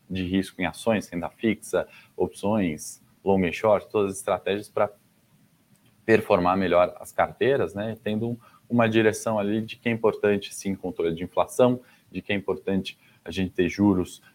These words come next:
eh, que, né, a gente possa pagar, que é importante a gente ter crescimento econômico, aumento de salário, eh, e, obviamente, eh, subsídios, né, e auxílio ali do, do governo no que for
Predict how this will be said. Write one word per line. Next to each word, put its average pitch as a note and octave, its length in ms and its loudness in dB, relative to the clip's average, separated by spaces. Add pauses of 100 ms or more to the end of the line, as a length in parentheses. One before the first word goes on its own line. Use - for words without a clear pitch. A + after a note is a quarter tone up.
(120)
eh, E2+ 580 -2 (140)
que, F2+ 280 -6 (160)
né, E2+ 240 -10
a - 60 -20
gente E2+ 180 -14
possa F#2 400 4
pagar, G#2+ 540 2
que - 80 -4
é - 20 0
importante F#2 460 -2
a F2 40 -6
gente F2 160 -6
ter F#2 160 -2
crescimento F2+ 680 -2 (240)
econômico, G2+ 680 2
aumento F#2 300 2
de - 60 -16
salário, G2+ 640 4 (300)
eh, E2+ 420 -4 (100)
e, G2 320 -4
obviamente, F2+ 800 -2 (920)
eh, E2 600 -4
subsídios, F#2+ 800 -2
né, G2 180 -2
e F#2 40 0
auxílio F#2+ 540 0
ali F2+ 220 0
do, F2+ 260 0
do F#2 140 -2
governo F2+ 520 2
no F#2+ 120 -2
que - 160 -20
for - 360 0